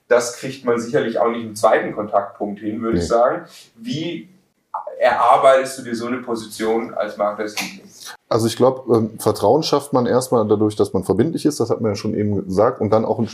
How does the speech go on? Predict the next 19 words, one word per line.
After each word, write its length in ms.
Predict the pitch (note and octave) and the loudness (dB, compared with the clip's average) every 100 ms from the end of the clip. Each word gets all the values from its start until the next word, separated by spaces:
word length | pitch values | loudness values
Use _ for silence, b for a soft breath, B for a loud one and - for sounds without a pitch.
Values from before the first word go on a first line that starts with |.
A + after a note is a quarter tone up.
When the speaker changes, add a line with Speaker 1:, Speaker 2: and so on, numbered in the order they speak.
| - A2 - | -6 -6 -4
Speaker 2:
ein 80 | G#2 | -6
Stück 200 | - - | 0 4
weit 120 | A2 | 4
über 180 | - G#2 | 4 2
Kompetenz. 800 | A#2 A2 G#2+ A#2+ G#2+ - - _ - | 2 -2 2 2 2 -4 -14 _ -4
Ne? 240 | G#2+ D3+ | 0 2
Weil 160 | A2 G#2 | 4 6
wenn 100 | A2 | 4
ich 320 | A2 - _ _ | 2 -6 _ _
keine 400 | - A#2+ C#3 D3 | 0 2 4 2
Ahnung 380 | B2 C#3 C#3 G2+ | 2 2 2 2
habe, 480 | F#2 F#2 F#2 F#2 - | 2 4 4 2 2
worüber 400 | F#2+ G2 G2 G#2+ | -4 -2 2 2
ich 140 | - - | 2 2
da 100 | F#2 | 4
rede 220 | A2+ A2 | 4 6
bei 100 | F#2 | 6
der 100 | F2+ | 4
Immobilie, 640 | F#2 E2 F2+ E2+ A2+ - | 2 0 0 2 2 0